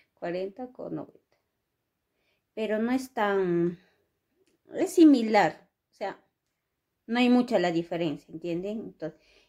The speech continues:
y este es en una marca conocida, ¿no? Este es en Maybelline. Y esta está, es más simple,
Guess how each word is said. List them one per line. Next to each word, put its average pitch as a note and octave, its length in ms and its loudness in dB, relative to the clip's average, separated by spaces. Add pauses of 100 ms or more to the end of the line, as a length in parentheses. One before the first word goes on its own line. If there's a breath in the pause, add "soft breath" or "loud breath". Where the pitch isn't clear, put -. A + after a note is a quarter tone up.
y G#3+ 100 -4
este A3+ 140 -4
es - 60 -6
en G3 120 2
una F3+ 220 2
marca D#3 680 -2 (240)
conocida, D#3+ 680 -4
¿no? E3 300 -12
Este F3 260 -16
es E3+ 140 -14
en D#3 200 -4
Maybelline. D3+ 480 -2 (1400)
Y A3 160 -8
esta A3+ 300 -6
está, F3 380 -6 (680 soft breath)
es A#3 100 -10
más B3+ 260 -4
simple, D#4 540 2